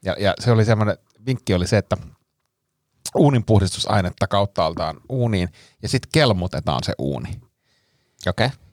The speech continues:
Speaker 1: Ja jätetään se puoleksi tunniksi hautumaan. Tän kelmutuksen tarkoitus on siis A, se, että se, ö, puhdistusaine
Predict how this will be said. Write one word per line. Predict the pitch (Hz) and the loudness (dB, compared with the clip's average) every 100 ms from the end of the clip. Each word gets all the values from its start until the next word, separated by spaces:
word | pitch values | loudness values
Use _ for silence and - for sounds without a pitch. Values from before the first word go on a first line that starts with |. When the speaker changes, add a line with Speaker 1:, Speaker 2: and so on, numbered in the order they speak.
| _ | _
Speaker 1:
Ja | 101 | 0
jätetään | 107 110 98 | 2 4 2
se | 104 | 0
puoleksi | - 127 107 95 - | 2 4 4 2 0
tunniksi | 95 92 98 - - | 0 0 -2 -2 -6
hautumaan. | - 113 82 - 90 98 | -4 -2 -2 -4 -8 -4
Tän | 113 | 0
kelmutuksen | 147 160 147 123 107 127 107 | 2 4 2 0 0 -2 2
tarkoitus | 120 110 104 92 | 2 2 -2 -4
on | 95 | -4
siis | 101 92 - _ - | -4 -4 -6 _ 0
A, | 135 113 | 4 4
se, | 98 123 101 | 4 2 2
että | 101 - 98 | 0 -4 -4
se, | 98 - - _ _ _ | -4 -6 -16 _ _ _
ö, | - 120 104 95 80 - - 240 _ - 104 | -12 -6 -2 -2 -4 -10 -10 -16 _ -14 2
puhdistusaine | 147 135 123 98 80 107 98 | 4 4 2 0 2 2 2